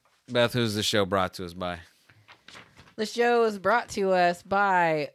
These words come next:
Speaker 2: Official Clothing, and that is a hip-hop inspired clothing brand in the heart of Tucson, Arizona. Headed up by the homie Casual, Official has an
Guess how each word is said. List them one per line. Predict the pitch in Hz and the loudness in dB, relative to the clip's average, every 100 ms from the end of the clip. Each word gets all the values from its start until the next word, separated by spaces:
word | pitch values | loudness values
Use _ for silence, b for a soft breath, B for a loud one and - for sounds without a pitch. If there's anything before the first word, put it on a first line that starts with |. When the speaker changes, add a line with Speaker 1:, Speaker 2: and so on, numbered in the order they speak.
| _ - | _ -2
Speaker 2:
Official | 262 262 214 202 | -2 0 -6 -6
Clothing, | - 180 170 170 165 165 165 | -2 2 2 0 -4 -8 -12
and | 160 165 160 160 156 160 | -10 -8 -6 -6 -8 -4
that | 202 226 202 | 0 0 0
is | 185 | -4
a | 175 | -4
hip-hop | 202 233 - 202 196 - | -2 -6 -2 0 0 -2
inspired | 175 170 - 220 226 220 214 | -8 -10 -6 -2 0 0 -4
clothing | - 190 190 190 | -4 -2 -2 -4
brand | 180 180 196 190 | -4 -4 -4 -6
in | 160 | -6
the | |
heart | 151 175 | -6 -4
of | 170 | -4
Tucson, | - 202 214 - 170 165 | -6 -10 -10 -6 -6 -4
Arizona. | 165 160 160 170 196 277 - B B B B | -6 -6 -6 -6 -6 -8 -12 B B B B
Headed | - 240 226 | 0 2 4
up | 214 208 | 2 2
by | 208 190 | 2 0
the | 180 | 0
homie | 196 190 185 | -2 -4 -6
Casual, | 190 185 175 190 214 247 285 277 196 | -2 0 0 0 -2 -2 -4 -10 -6
Official | 196 - 220 240 185 185 | -4 -2 -4 -2 0 0
has | 196 180 185 | 0 -2 -2
an | 180 165 165 165 | -4 -4 -6 -12